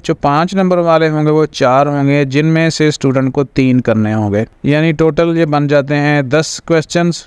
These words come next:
तीन नंबर और पाँच नंबर वाले, जिसमें से आपको चार नंबर वाले तीन करने हैं, तीन, आ, यानी चार सवाल वो करने हैं जिसके तीन तीन नंबर हैं,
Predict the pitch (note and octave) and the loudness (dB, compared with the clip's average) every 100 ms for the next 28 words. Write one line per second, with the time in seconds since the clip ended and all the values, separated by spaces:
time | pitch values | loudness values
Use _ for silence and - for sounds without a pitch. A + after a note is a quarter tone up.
0 | _ - D3 D#3 D#3+ D#3+ E3+ C#3+ C#3+ C#3+ | _ -2 0 0 0 -2 0 0 0 2
1 | C#3 - E3 D#3+ D#3+ D#3+ D#3 D3 D#3 D3+ | -2 0 -2 0 2 2 0 -2 -2 0
2 | D3 C#3 C3 B2+ C#3+ - C#3+ B2 C3 C#3+ | 2 2 0 -2 -4 -2 0 2 0 0
3 | C#3+ C#3+ C#3 C#3 C#3 C3+ B2+ B2 C3+ D3 | 0 2 0 0 -2 -2 -2 0 0 0
4 | C#3+ D3+ D#3 D#3+ D3+ C3 C3+ D3 B2+ B2+ | 0 0 0 -2 -2 0 0 0 -2 0
5 | C3 C#3+ C3+ C#3+ C3+ C#3+ - - - C#3 | 0 -2 0 2 2 0 -4 -12 -4 0
6 | C3+ B2+ C#3 C#3+ B2+ C3 C#3 C3 - B2+ | 0 0 -2 -2 -2 -2 -2 -4 -4 -2
7 | B2 B2 C#3+ D3+ C#3+ C#3+ D3+ | 0 0 0 0 0 0 -2